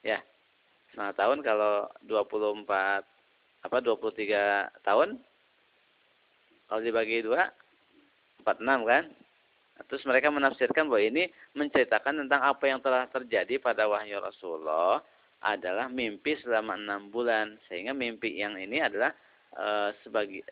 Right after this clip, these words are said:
satu bagian dari empat puluh enam bagian kenabian. Tapi pendapat ini di-,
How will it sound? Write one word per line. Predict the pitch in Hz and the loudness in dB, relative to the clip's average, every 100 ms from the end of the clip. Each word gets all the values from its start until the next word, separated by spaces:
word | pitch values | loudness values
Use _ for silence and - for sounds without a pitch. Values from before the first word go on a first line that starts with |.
| - | -10
satu | 120 117 | -6 -4
bagian | 104 95 98 123 | -2 -4 -2 -2
dari | 123 110 | 0 -2
empat | 107 104 107 - | -4 -6 -8 -6
puluh | 98 151 - _ _ _ _ _ _ _ _ _ | -4 -4 -6 _ _ _ _ _ _ _ _ _
enam | - 107 107 107 - _ 92 98 | -10 -8 -8 -12 -20 _ -16 -6
bagian | 101 92 95 101 117 - _ _ _ | -6 -4 -2 0 -2 -14 _ _ _
kenabian. | - 98 92 90 87 85 78 _ _ _ _ | -16 -12 -12 -10 -10 -10 -14 _ _ _ _
Tapi | 90 87 139 | -14 -8 -6
pendapat | 131 107 98 92 90 | -4 -4 -4 -4 -8
ini | 107 135 | -14 -8
di-, | 120 | -8